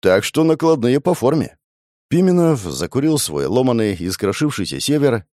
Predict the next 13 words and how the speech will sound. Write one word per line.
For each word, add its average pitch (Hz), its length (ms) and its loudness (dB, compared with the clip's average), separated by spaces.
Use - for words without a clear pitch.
и, 98 120 -4
достав 151 320 -2
из 160 120 -2
папки 151 300 -2
еще 113 360 0
один 101 260 0
лист 90 180 -4
бумаги, 101 520 0
доложил 160 580 2
его 151 240 0
перед 107 320 -4
Проскуряковым. 110 760 -4
«Тут 170 300 0